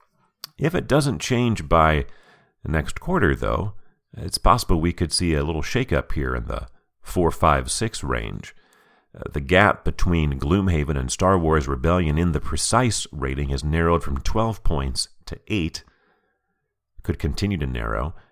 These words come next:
and then there's Terraforming Mars, which could make a jump over both of them. Holding the line at number three for the fifth quarter in a row is Twilight Struggle by Ananda Gupta and Jason Matthews,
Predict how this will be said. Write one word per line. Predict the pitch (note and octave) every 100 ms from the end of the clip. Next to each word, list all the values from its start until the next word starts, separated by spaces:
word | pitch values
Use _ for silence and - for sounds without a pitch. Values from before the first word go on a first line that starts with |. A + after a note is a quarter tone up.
| _
and | - D2
then | D2
there's | D2+ D#2
Terraforming | - E2 D2+ D#2 C#2 B1+
Mars, | C#2 F2 D2+ C#2+
which | C#2+ C#2+
could | - F#2+ D#2
make | D2+ -
a |
jump | C#2+ D#2 D2+ - - - -
over | F#2 G2+
both | A2+ B2
of | - -
them. | - - _ _ _ _ _ _ _ _ _ _ _ _ _ _ _ _ _ _ _ _ _ - -
Holding | - D#3 D#3+
the | B2+
line | C3+ D#3 D3+
at | -
number | C3 D3
three | D3 - C3+ F#2 - - - -
for | -
the |
fifth | - - G#2 -
quarter | - G2+ F2 E2+
in |
a | D#2
row | E2+ G2 C2 B1+
is | B1 A1+ A1 -
Twilight | - G#2 A#2+ A2 -
Struggle | - F#2 E2+ - - - - - -
by | -
Ananda | A1+ C2+ C#2+ D2
Gupta | B1 F#2+ - F#2+ -
and | C2+ B1+
Jason | D#2 F2+ C#2+ C2
Matthews, | E2+ G2 - - -